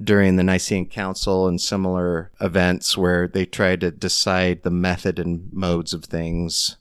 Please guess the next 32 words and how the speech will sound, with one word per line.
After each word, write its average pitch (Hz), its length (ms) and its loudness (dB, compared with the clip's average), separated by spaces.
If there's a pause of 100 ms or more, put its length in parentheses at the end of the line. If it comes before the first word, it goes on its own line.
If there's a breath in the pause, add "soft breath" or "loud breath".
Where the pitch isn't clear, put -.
(140)
And 165 460 2
there's 185 180 6
still 185 200 4
differences. 113 580 2
So 117 500 4
moving 143 500 4
through 143 280 2
the 120 140 4
article, 127 440 4
which 98 180 0
I 104 100 4
think 120 260 0
is 101 160 0
really 123 220 4
worth 98 280 2
reading, 98 540 -2 (240)
if - 180 -8
you're 95 120 -2
interested 92 500 -4
at 90 100 -4
all, 90 380 0
just - 220 -8
type 95 240 -2
in 85 160 -2
baptism 90 720 -2 (140)
in 85 100 -4
Wikipedia. 85 880 -4
Lots 92 260 -4
of - 60 -12
good 90 160 -2
research 90 440 -4
here. 85 280 -6